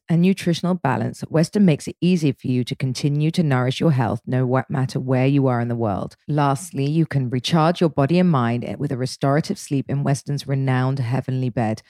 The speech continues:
I actually do this at home every single night. I put lavender balm on my pillow. It eases my tension and soothes your senses, and you sort of just drift on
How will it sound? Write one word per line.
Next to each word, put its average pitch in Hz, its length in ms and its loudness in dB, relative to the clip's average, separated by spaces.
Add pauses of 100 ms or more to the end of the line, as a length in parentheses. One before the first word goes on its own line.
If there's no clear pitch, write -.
(540)
I 170 260 2 (100)
actually 156 440 -2
do 135 160 0
this 120 200 -4
at 110 160 0
home 110 380 2 (140)
every 156 320 2
single 131 320 -2
night. 107 440 -2 (100)
I 131 380 0
put - 180 -2
lavender 127 680 -2 (260)
balm 123 400 2
on 135 140 0
my 123 140 0
pillow. 127 440 -2
It - 160 -6 (140)
eases 143 540 -2
my 123 460 -2
tension 139 680 0
and 131 240 -4
soothes 156 560 2
your 127 80 -4
senses, 131 560 -2
and 127 100 0
you 127 60 2
sort 131 180 -2
of 120 60 -10
just - 220 -4
drift 139 340 0
on 127 180 0